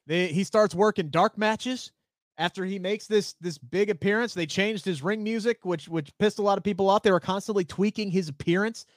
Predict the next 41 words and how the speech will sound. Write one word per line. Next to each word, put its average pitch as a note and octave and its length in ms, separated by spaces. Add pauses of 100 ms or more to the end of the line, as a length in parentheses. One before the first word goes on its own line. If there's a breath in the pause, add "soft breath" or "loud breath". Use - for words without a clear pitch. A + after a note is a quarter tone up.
(260)
Again, G#3 440 (240)
making B3+ 400 (100)
unnecessary B3 880
tweaks. - 600 (560)
Making A#3+ 360 (100)
unnecessary, C4+ 600
just C#4 340
like D4+ 140
with D4+ 140
Karrion C4 320
Kross, A3 340
making A#3 320 (120)
unnecessary C4+ 880
tweaks. - 480 (280 soft breath)
They G3 120
give G#3+ 260
him C#4 140
this, G#3 200
this D#3 240
Bearcat G#3+ 680
moniker, F3 640 (360)
which E3 160
he'd G3+ 200
been F#3 160
working G#3+ 280
a G3+ 60
bunch G#3 220
of F3 80
dark F3 240
matches. D#3+ 340
They F3 140
debut A#3+ 760
the G#3 80
Bearcat G#3+ 600
character A3 440
in A3+ 240
Cincinnati, A3+ 680
where G3+ 200
it - 120
makes A3+ 220
sense. A#3+ 500